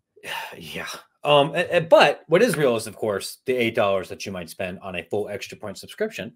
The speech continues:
which gives you every single Extra Points newsletter that we publish.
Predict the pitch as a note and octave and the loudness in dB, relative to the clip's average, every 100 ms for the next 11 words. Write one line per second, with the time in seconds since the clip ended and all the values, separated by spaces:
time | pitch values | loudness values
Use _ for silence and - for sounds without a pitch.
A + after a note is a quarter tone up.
0 | _ A2 - C3 G#2+ F#2 G#2 G#2 - - | _ -6 0 0 0 -4 -8 -8 -4 -2
1 | A3 C3+ G2+ - D#3+ D#3+ D3+ A#2 A2 - | -2 -4 -10 -10 -6 -6 -6 -8 -12 -12
2 | G#2+ G2 - G2 F#2 F#2 F2+ F2 D#2+ D#2+ | -12 -12 -12 -10 -8 -6 -8 -10 -14 -14
3 | _ _ E3 D#3+ D#3+ - | _ _ 0 2 0 0